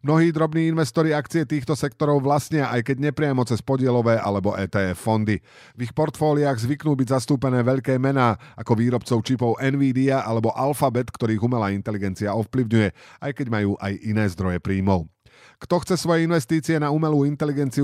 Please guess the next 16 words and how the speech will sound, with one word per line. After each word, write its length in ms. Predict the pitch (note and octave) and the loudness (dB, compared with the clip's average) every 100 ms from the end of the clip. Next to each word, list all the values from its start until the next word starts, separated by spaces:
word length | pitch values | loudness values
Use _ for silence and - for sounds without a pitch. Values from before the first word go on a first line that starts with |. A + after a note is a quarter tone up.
| A#2+ | 2
zacieliť 480 | C3 A#2+ D3 C3 - | 0 0 -2 -2 -2
priamejšie, 800 | D3 C#3 C#3 C3+ - D3 B2 B2 | -2 0 0 0 2 0 2 0
môže 240 | B2+ C3 | 0 0
podľa 320 | B2 C3+ B2+ | -2 -2 -2
oslovených 480 | C#3 - C#3+ C3+ A#2+ | 0 0 0 0 -2
expertov 480 | B2 - C3+ B2 C3+ | -6 -6 -4 -2 0
investovať 480 | C3+ C3+ - B2+ A#2+ | 0 -2 -2 -2 0
do 160 | A#2 | -2
špecializovaných 800 | - C#3+ C#3+ B2 G#2+ A2+ G#2+ G2+ | -2 -4 -2 0 0 0 0 -2
fondov 400 | - B2+ A#2+ A#2 | -2 -2 0 0
so 240 | G2 G#2 F#2 | 2 0 2
zameraním 640 | A#2 A#2+ G#2+ F#2+ F#2 F#2 | 0 0 0 0 -2 -4
na 80 | - | -4
A 320 | G#2 A2 A2+ | -4 0 0
I 80 | G#2+ | 0
sektor. 480 | A2+ - G#2 F2+ | -2 0 0 0